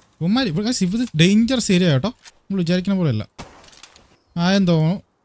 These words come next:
ഓക്കെ. ഹാ, ഊ, സദാ മനമായിരിക്കണം. ഓ, ചെസ്, ചെസ്, ചെസ്, ചെസ്, ചെസ്, ചെസ്. പണ്ടൊക്കെ ഒരു chest open, open ചെയ്യാൻ വേണ്ടി എന്തോരം താക്കോല് തപ്പി പോണായിരുന്നു. ഇപ്പൊ ചെസ്റ്റോട് ചെസ്റ്റ്. ഇവിടെ ഇട്ടുകഴിഞ്ഞാൽ ചിലപ്പോ അവൻ മറ്റേ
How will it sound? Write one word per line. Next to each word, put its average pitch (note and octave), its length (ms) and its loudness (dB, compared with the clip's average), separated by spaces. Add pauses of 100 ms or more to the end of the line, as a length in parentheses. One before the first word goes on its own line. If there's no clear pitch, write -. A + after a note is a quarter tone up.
(140)
ഓക്കെ. E3 260 -4 (520)
ഹാ, F#3 300 0
ഊ, G#3+ 180 2 (520)
സദാ C3 580 -4
മനമായിരിക്കണം. F#3 600 0 (140)
ഓ, A#3+ 220 0
ചെസ്, - 300 -2
ചെസ്, F#3 260 -2
ചെസ്, - 140 -2
ചെസ്, - 180 -4
ചെസ്, - 180 -8
ചെസ്. - 240 -12 (360)
പണ്ടൊക്കെ B2+ 380 -4
ഒരു E3 80 -2
chest - 460 -8
open, E3 440 -2
open D3+ 240 -2
ചെയ്യാൻ D#3+ 180 0
വേണ്ടി D#3 240 0 (440)
എന്തോരം D3+ 500 -2
താക്കോല് D#3 440 0
തപ്പി E3 160 -2
പോണായിരുന്നു. C#3+ 520 -2
ഇപ്പൊ - 480 -10
ചെസ്റ്റോട് D#3 600 -4
ചെസ്റ്റ്. B2+ 380 -6
ഇവിടെ - 340 -2
ഇട്ടുകഴിഞ്ഞാൽ F#3 260 4
ചിലപ്പോ E3+ 240 0
അവൻ E3+ 240 0
മറ്റേ D3+ 220 -2